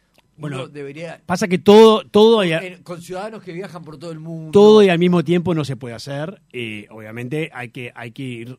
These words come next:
Speaker 1: resolviendo los problemas que, que están superando,
Speaker 2: Está,
Speaker 1: por
Speaker 2: está
Speaker 1: supuesto.
Speaker 2: bien, pero lo que
Speaker 1: Porque
Speaker 2: nos está
Speaker 1: está
Speaker 2: superando es eso, es que lo-, los africanos se cruzan el Mediterráneo cuando
Speaker 1: Vos
Speaker 2: sepan
Speaker 1: tenés
Speaker 2: de
Speaker 1: un,
Speaker 2: Europa.
Speaker 1: vos tenés un problema climático brutal,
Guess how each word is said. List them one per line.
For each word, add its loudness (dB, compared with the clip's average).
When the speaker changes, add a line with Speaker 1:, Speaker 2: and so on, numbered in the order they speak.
Speaker 1:
resolviendo -18
los -16
problemas -18
que, -20
que -20
están -18
superando, -12
Speaker 2:
Está, -8
Speaker 1:
por -8
Speaker 2:
está -14
Speaker 1:
supuesto. -10
Speaker 2:
bien, -12
pero -4
lo -4
que -10
Speaker 1:
Porque -14
Speaker 2:
nos -6
está -2
Speaker 1:
está 2
Speaker 2:
superando -12
es -16
eso, -12
es -14
que -16
lo-, -16
los -18
africanos -16
se -20
cruzan -18
el -20
Mediterráneo -16
cuando -6
Speaker 1:
Vos -14
Speaker 2:
sepan -2
Speaker 1:
tenés 0
Speaker 2:
de -4
Speaker 1:
un, -2
Speaker 2:
Europa. -6
Speaker 1:
vos -4
tenés 0
un -2
problema -2
climático -10
brutal, -12